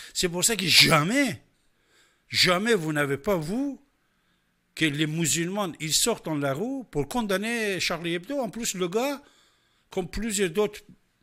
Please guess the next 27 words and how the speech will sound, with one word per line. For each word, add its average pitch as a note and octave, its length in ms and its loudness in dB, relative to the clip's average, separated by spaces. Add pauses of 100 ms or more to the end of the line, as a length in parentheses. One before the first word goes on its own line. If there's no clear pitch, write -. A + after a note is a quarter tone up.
(460)
personnes, A3+ 540 -4 (800)
il G2+ 260 -12
était B2 200 -6
satisfait C#3 580 -4
parmi C#3 300 -4
ses - 160 0
collègues. E3 580 -4 (1500)
Oh G2 340 -8
là E2+ 160 -14
là, F#2 140 -16
on F2 60 -16
a - 80 -16
dit, F#2+ 120 -18 (200)
on A#2 60 -14
s'en D3 180 -8
fout. C3+ 240 -10 (800)
Même F#3+ 140 -4
s'il F#3 320 2
y E3+ 40 -2
avait E3+ 140 0
un F3 120 0
juif D#3 380 -2
qui D#3 100 -4
voulait C#3+ 220 -4
peut-être D3+ 320 -6
porter - 280 -10
plainte, F#3+ 420 -4